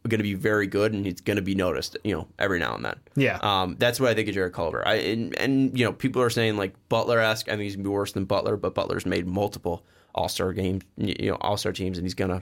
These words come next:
Speaker 1: for, you know, a couple more years now. Um, I think Culver will be able to work and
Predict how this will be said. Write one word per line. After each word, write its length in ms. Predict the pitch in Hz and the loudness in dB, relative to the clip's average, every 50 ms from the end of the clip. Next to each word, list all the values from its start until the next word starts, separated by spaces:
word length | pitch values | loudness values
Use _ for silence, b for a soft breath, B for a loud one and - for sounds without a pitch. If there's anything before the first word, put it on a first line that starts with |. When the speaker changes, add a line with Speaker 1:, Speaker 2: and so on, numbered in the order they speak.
| - - | -8 -12
Speaker 1:
for, 420 | - - 101 95 92 92 87 - - | -8 -4 -2 0 0 0 -2 -4 -6
you 140 | 95 90 | -4 -4
know, 120 | 95 87 - - - | -4 -4 -4 -6 -6
a 60 | 101 | -4
couple 220 | - - - 101 98 | -4 -4 -4 -4 -2
more 140 | 98 95 95 | -2 0 2
years 220 | 95 98 101 98 | 2 0 0 0
now. 180 | 90 90 95 B B B B B B | -2 -4 -4 B B B B B B
Um, 180 | - 101 92 - | 0 0 0 2
I 100 | 107 110 | 2 0
think 160 | 110 101 - | 0 0 -2
Culver 340 | - 113 107 101 92 98 98 | -2 0 0 0 0 0 0
will 120 | 98 98 | 0 0
be 160 | 95 98 98 | 0 2 2
able 140 | 98 98 92 | 2 0 0
to 200 | - - 98 98 | -2 -2 -2 -2
work 440 | 92 98 104 107 117 123 117 113 - | -2 0 0 2 2 2 0 0 -2
and 180 | 101 92 87 | -2 -2 -2